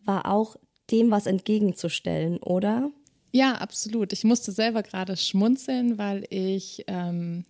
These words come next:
Speaker 2: diesmal als Lehrkraft letzte Woche ein Elterngespräch hatte,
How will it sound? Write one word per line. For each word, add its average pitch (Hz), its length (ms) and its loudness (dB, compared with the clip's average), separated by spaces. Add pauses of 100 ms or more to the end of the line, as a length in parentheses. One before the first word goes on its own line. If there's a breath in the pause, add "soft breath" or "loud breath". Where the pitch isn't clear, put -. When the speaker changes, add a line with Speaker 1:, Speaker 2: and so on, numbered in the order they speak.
(120)
Speaker 2:
diesmal 170 380 -2
als - 220 -6
Lehrkraft 220 580 -4
letzte 190 340 -8
Woche 254 460 -2
ein 226 180 -4
Elterngespräch 214 880 -6
hatte, 190 380 -2